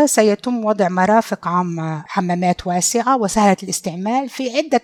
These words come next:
أماكن على طول ممرات الدراجات الهوائية المعبدة المحيطة بحديقة البوتانيك بارك، مع مراقبة خاصة لهذه المرافق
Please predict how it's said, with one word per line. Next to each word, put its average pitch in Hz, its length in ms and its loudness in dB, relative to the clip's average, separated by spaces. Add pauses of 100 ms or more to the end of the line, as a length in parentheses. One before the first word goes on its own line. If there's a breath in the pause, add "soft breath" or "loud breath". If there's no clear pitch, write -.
(120)
أماكن 226 460 0
على 190 240 4
طول 220 240 0
ممرات 190 540 2
الدراجات 170 540 -2
الهوائية 208 760 -2
المعبدة 202 800 0
المحيطة 240 720 -2 (380 loud breath)
بحديقة 202 680 -2 (200)
البوتانيك 175 720 -6 (100)
بارك، - 380 -20 (280)
مع 202 180 2
مراقبة 214 600 2
خاصة 214 600 0
لهذه 180 480 2
المرافق 170 640 -2